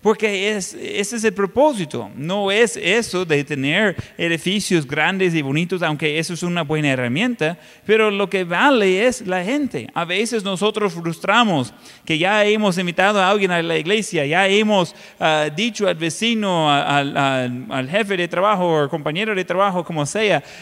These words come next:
de, de Dios, y le hemos invitado de conocer a Dios, y quizás esa persona estaba indiferente. O quizás, hasta peor, esa persona estaba como enojado con usted por tratando de cuidar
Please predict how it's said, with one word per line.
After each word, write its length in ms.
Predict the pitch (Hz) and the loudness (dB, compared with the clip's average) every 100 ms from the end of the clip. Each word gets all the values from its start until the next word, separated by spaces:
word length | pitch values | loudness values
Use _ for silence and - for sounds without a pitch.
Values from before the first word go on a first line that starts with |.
| - | -8
de, 500 | 160 170 165 147 160 | -2 0 4 4 2
de 140 | 160 | -2
Dios, 560 | 147 143 165 226 202 165 | -6 -2 4 4 4 2
y 100 | 165 | -2
le 140 | 156 | 0
hemos 220 | 185 190 170 | -2 -2 -4
invitado 500 | 165 165 185 208 180 | -4 0 0 2 0
de 100 | 175 | -2
conocer 360 | 175 156 196 | -6 -4 -2
a 60 | 180 | 0
Dios, 320 | 170 208 165 - - | 2 2 0 -8 -4
y 80 | 190 | -4
quizás 500 | 185 190 180 208 202 | -2 -2 0 0 0
esa 160 | 196 190 | -2 -4
persona 340 | 185 196 196 | -2 -2 -2
estaba 280 | 185 190 190 | 0 2 2
indiferente. 720 | 180 170 160 165 175 170 113 104 _ _ _ | 0 -2 -2 -2 -4 -4 -10 -10 _ _ _
O 120 | - | -8
quizás, 520 | 208 202 175 214 220 190 | -2 0 2 2 2 0
hasta 280 | 185 185 180 | -2 0 -2
peor, 360 | 175 185 220 | 2 4 6
esa 160 | 170 202 | 4 2
persona 340 | 185 180 208 | 0 0 0
estaba 360 | 196 208 214 214 | 0 2 2 2
como 220 | 202 175 170 | 0 2 2
enojado 640 | 175 160 214 254 160 185 | 0 0 4 6 6 4
con 160 | 185 160 | 2 -4
usted 440 | 160 - 202 185 | -4 0 2 2
por 160 | 185 180 | 2 0
tratando 480 | 180 170 196 220 | 2 2 2 0
de 140 | 175 165 | 0 -2
cuidar 420 | 175 202 190 185 | 2 2 4 2